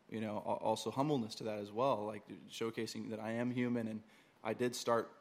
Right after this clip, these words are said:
pretty much from, from nothing. My parents were, uh, nice enough to give their whole lives to help me play golf. And, you know, I played at a public golf course and country club every once in a while when I got the chance. But it was humble beginnings, and, and I just,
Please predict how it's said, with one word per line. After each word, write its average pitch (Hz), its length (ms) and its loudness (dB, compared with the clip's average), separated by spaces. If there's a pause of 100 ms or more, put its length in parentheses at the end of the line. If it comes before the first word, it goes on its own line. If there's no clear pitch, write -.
(100)
pretty 135 240 2
much 120 320 0
from, 113 180 -2
from 113 220 -2
nothing. 113 300 0
My 107 80 -2
parents 120 380 -2
were, 110 240 0 (520)
uh, 104 400 -4
nice 117 320 2
enough 113 240 0
to 113 80 -6
give 107 160 0
their 113 100 4
whole 113 200 4
lives 110 400 4
to 110 180 -6
help 113 160 -2
me 113 80 -2
play 110 200 0
golf. 110 520 2 (100)
And, 107 400 -8 (580)
you 101 60 -8
know, 101 60 -4
I 104 40 -4
played 110 240 2
at 107 40 4
a 107 60 0
public 107 320 2
golf 107 260 2
course 110 400 0
and 104 260 -6 (100)
country 117 260 -2
club 110 200 -2
every 113 160 2
once 110 380 0
in 113 60 0
a 107 40 0
while 104 180 -2
when 107 120 -2
I 107 40 -2
got 104 120 0
the 101 60 -6
chance. 113 460 -4
But 107 200 -4 (460)
it 170 100 -4
was 127 140 0
humble 127 200 2
beginnings, 110 480 -2
and, 104 220 -6 (140)
and 107 80 -8
I 107 80 -8
just, - 180 -8